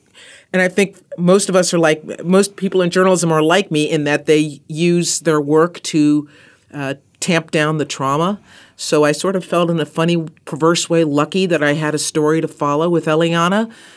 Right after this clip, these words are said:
so it could help me process this. And I had a partner on the story in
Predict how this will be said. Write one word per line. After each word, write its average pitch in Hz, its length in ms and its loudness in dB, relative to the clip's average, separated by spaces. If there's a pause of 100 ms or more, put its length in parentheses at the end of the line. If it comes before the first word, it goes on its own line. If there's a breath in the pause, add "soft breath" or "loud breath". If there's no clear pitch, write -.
so 147 200 0
it 143 80 -2
could 165 120 -4
help 160 200 -2
me 165 100 -6
process 160 720 -2
this. 175 340 -2
And 135 80 -6
I 135 100 -2
had 147 220 -4
a 139 140 -2 (320 loud breath)
partner 185 400 0
on 175 80 0
the 170 80 0
story 180 520 0
in 156 360 -4